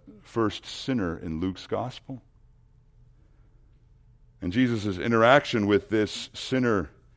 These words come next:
is a model of all the sinners who will follow,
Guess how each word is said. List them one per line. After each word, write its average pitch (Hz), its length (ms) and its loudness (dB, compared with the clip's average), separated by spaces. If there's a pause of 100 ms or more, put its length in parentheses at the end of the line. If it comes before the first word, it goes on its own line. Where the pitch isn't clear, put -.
(180)
is 87 140 -4
a 101 80 2
model 98 560 4 (220)
of 80 120 -8
all 107 300 4
the 92 100 0
sinners 92 480 -4
who 87 200 -6
will 80 180 -4
follow, 82 560 -2